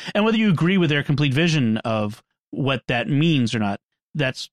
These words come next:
that's the case they make. But if they wanna make the world a better <laughs> place, uh, one of the areas they gotta do is they gotta rein in technology in these ways so that it's not harming us, even as we advance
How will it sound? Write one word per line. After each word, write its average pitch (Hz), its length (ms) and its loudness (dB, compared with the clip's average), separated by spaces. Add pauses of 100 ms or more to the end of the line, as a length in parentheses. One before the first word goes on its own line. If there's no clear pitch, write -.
that's 143 220 -2
the - 100 -6
case 165 280 -2
they 139 80 -2
make. 107 200 -2
But 147 140 -4
if 143 160 -4
they 160 80 2
wanna 190 240 2
make 170 260 -2
the 143 80 0
world 151 220 2
a 143 40 2
better 139 220 0
<laughs> - 40 -10
place, 147 500 -2 (520)
uh, - 120 -4
one 143 200 0
of 143 60 0
the 151 80 0
areas 151 200 0
they 147 60 0
gotta 135 120 -2
do 143 120 2
is 120 100 -2
they 131 120 -2
gotta 127 260 -2 (360)
rein 170 560 0
in 151 180 0
technology 131 720 -2
in 123 100 0
these 123 220 -2
ways 120 240 -2
so 131 80 -4
that 120 160 -2
it's - 160 -8
not 139 400 0 (760)
harming 143 400 2
us, 98 340 -4 (240)
even 139 220 0
as 123 200 -2
we 127 160 0
advance 120 600 -4